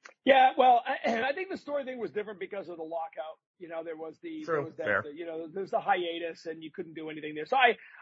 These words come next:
Speaker 1: I wonder how that would have been done. Listen, I'll say frankly, and Chaim Bloom, who just signed on with the Cardinals to, to be part of their front office,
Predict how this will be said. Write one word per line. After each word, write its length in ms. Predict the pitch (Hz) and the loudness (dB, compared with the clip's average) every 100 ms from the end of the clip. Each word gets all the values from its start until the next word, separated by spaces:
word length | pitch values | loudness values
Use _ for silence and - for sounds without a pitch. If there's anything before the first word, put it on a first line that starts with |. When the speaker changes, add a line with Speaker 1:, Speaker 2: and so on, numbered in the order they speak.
| - | 6
Speaker 1:
I 100 | 240 | 6
wonder 400 | 247 294 339 247 | 8 4 4 2
how 80 | 226 | 2
that 100 | 208 | -2
would 120 | 208 | -6
have 80 | 190 | -6
been 80 | |
done. 40 | 170 _ _ - | -12 _ _ -6
Listen, 240 | 370 269 | -6 -4
I'll 160 | 294 339 | 0 0
say 240 | 370 240 - | -2 -10 -6
frankly, 400 | 262 254 202 175 | -6 -6 -8 -8
and 80 | 170 | -6
Chaim 240 | 269 214 | -8 -4
Bloom, 260 | 208 226 180 | -2 -2 -6
who 120 | 180 | -10
just 220 | 180 196 | -10 -10
signed 260 | 190 185 180 | -8 -8 -4
on 240 | 170 180 | -4 -4
with 100 | 175 | -10
the 80 | 156 - | -16 -6
Cardinals 600 | 160 165 156 165 165 151 | -4 -4 -6 -8 -10 -10
to, 100 | 160 143 - | -12 -12 -14
to 60 | |
be 120 | 156 | -16
part 220 | - 160 156 | -8 -8 -6
of 60 | |
their 140 | 147 139 | -8 -8
front 200 | 147 147 | -8 -4
office, 400 | 143 110 147 | -4 -6 -14